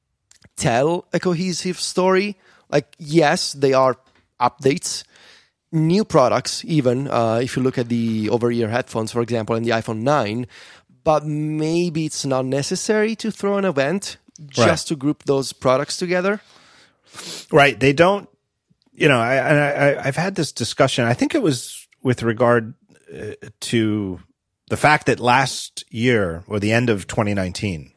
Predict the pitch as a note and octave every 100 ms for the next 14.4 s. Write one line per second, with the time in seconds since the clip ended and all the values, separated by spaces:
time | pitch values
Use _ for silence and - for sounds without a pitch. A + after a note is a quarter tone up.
0 | _ F2+ E2 D2 _ F2+ - - F#2 F#2
1 | - G#2 F#2+ F#2 E2+ F#2 F#2+ E2+ D#2+ D2+
2 | - - - _ A2+ G#2 B2+ B2 - -
3 | A#2+ B2 G#2 - A2 - F#2 F2 G#2+ F#2+
4 | - F2 F#2+ G#2+ G#2 F2+ G2 F#2+ - F#2
5 | E2+ F#2+ F2+ E2+ G2+ F#2+ E2+ D#2 E2 -
6 | E2 - F#2 E2+ F#2 A2 G#2+ G2+ F2 F2+
7 | E2+ - - - - - G#2 G2 G2 F#2+
8 | F2 F2 B2 A#2 A2 G#2 - F2+ F2+ E2+
9 | F#2 F2 E2 D#2+ E2 - E2 D#2+ D2+ C#2
10 | C2+ _ _ _ _ _ _ _ - -
11 | _ _ _ E2+ D#2+ D2 C#2 - - _
12 | _ _ _ _ - - B2 G#2+ - C3
13 | C3+ - - - _ G2+ F2+ - F2 D#2
14 | - - -